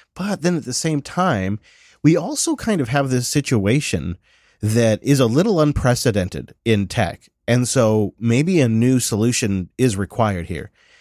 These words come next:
No one vendor has just totally dominated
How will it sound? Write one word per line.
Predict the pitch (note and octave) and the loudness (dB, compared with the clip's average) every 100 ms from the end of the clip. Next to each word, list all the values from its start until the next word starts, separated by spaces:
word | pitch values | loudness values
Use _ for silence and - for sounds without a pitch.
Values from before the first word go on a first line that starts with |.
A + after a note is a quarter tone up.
| _ _ - | _ _ -2
No | A2+ C3+ F3 | 2 2 2
one | A3 A3 G3+ G2+ G#2+ C#3 D3+ D3+ D3 A#2+ | 2 0 -2 -2 0 2 2 2 0 -4
vendor | G2 A#2+ B2 G#2 F2+ - G#2 _ _ _ | 0 2 2 0 -4 -8 -14 _ _ _
has | - A#2+ A#2 A2 | -4 0 2 0
just | - B2 A2+ - | 0 0 0 -4
totally | G#2 C3+ C3 B2+ B2 | 0 2 4 2 0
dominated | G2+ A#2 A2 G#2+ G2+ F2+ F2+ E2+ | 2 2 4 2 0 -2 -4 -6